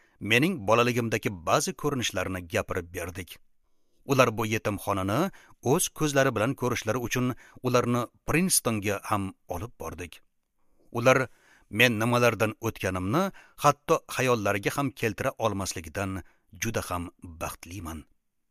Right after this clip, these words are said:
Men va Susan bolalarimiz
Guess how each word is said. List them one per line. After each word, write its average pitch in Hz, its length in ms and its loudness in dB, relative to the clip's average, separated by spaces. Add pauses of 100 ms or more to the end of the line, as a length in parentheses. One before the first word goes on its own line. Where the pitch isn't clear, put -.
(560)
Men 131 360 4
va 123 120 8 (140)
Susan 117 560 0 (280)
bolalarimiz 127 640 2